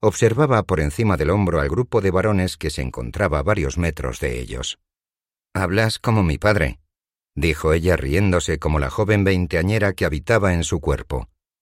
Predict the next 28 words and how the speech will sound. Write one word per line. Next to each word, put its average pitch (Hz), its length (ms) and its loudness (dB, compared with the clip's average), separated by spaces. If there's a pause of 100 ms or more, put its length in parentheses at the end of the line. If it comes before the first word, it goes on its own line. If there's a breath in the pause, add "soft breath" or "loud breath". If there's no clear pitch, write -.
(580)
Don 123 240 4
agarró 117 360 4
primero 107 320 4
la 80 140 4
copa 78 300 0
de 69 100 0
vino, 60 380 -6 (500)
después 87 500 0
la 78 140 2
suave 92 360 2
mano 90 280 2
de 76 120 -2
la 65 120 -4
chica 113 400 2
y 85 80 2
propuso - 540 -2
un 107 80 2
brindis. 58 560 -4 (680)
Una 98 220 6
mirada 95 320 6
de 90 100 6
complicidad 80 680 0
fue 90 240 0
suficiente 92 720 -2
para 73 220 -2
apaciguar 71 540 -2
la 82 140 0
tensión 80 640 -2